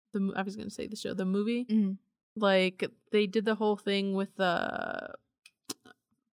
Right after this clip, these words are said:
Speaker 1: Finn and Rose, and
Speaker 2: Yeah.
Speaker 1: I felt like that was kind of forced. Like, there was just, like,
Speaker 2: Yeah.
Speaker 1: no, I mean,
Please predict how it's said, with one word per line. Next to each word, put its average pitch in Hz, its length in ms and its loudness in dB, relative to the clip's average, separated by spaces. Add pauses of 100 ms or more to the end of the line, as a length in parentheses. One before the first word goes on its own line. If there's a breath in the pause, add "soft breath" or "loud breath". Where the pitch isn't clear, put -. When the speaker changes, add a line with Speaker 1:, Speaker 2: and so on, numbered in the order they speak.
Speaker 1:
Finn 208 380 4
and 180 560 0
Rose, 233 560 2
and 190 140 2
Speaker 2:
Yeah. 180 220 4 (640)
Speaker 1:
I 233 120 2
felt 294 160 8
like 285 140 6
that 285 140 8
was 294 120 2
kind 302 180 0
of 294 80 -4
forced. 302 420 4
Like, 190 140 -2
there 202 120 0
was 202 120 -4
just, - 140 -4
like, 208 100 2
Speaker 2:
Yeah. 196 80 -2
Speaker 1:
no, 214 640 8
I 262 100 4
mean, 262 300 8